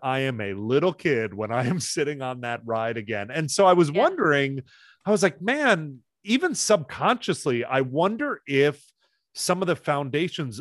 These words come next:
Speaker 1: of my daughter's nostalgia is going to happen from this trip." Like, maybe subconsciously later trips, this trip is going to be the one that starts setting that foundation of what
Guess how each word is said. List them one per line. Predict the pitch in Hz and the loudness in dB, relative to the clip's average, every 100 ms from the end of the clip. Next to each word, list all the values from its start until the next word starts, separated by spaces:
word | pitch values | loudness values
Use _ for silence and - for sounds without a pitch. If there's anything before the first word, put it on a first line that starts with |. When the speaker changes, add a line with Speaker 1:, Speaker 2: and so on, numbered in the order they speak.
| - | 0
Speaker 1:
of | 147 147 | 0 2
my | 147 143 | -2 -4
daughter's | 131 120 120 135 113 | -2 -2 -2 -2 -4
nostalgia | 139 127 180 247 240 165 127 117 101 _ _ _ _ _ 165 | -8 -6 -2 -2 0 0 0 -4 -10 _ _ _ _ _ -4
is | 135 | -2
going | 147 143 151 | 0 0 0
to | 131 | 0
happen | 196 226 143 | 0 -2 -4
from | 151 135 | -4 -4
this | 139 - | -6 -6
trip." | - 294 - | -4 -4 -2
Like, | 131 117 | -2 -2
maybe | 117 123 151 185 180 143 | -4 -4 -4 -4 -6 -6
subconsciously | - 156 131 151 180 196 - 127 127 | -2 -2 0 -4 -2 -6 -2 -2 -2
later | 117 123 139 143 | -2 -2 -2 -4
trips, | - 202 202 120 - _ - _ _ | -4 -4 -4 -4 -12 _ -20 _ _
this | 123 120 165 - | -10 0 0 0
trip | - 202 214 143 | -2 0 0 -2
is | 117 | -4
going | 143 135 143 135 | -4 -4 -4 -6
to | 120 | -6
be | 104 143 160 | -4 -2 -2
the | 135 117 | -2 -4
one | 117 117 113 | -2 -4 -4
that | 110 104 | -8 -8
starts | - - 139 131 123 - | -12 0 2 4 2 -2
setting | - 143 139 147 | -2 2 2 0
that | 117 104 | 0 -2
foundation | 120 110 120 117 113 | -2 -2 -2 -2 -4
of | 104 90 | -8 -6
what | 104 110 | 0 0